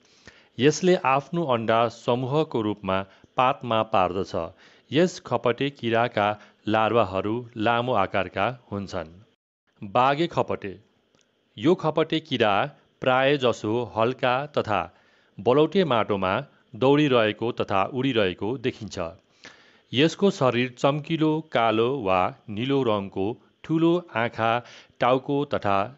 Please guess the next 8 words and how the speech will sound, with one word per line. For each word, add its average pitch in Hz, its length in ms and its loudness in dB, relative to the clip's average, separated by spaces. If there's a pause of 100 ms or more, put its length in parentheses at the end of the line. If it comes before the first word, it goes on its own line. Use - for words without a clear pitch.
(160)
दाँत 127 300 -2
भएको, 95 460 -2 (440)
छिटो 170 280 0
छिटो 135 340 0
हिँड्दै 104 460 2 (440)
तथा 101 260 2
छिटो 185 340 2
छिटो 143 380 2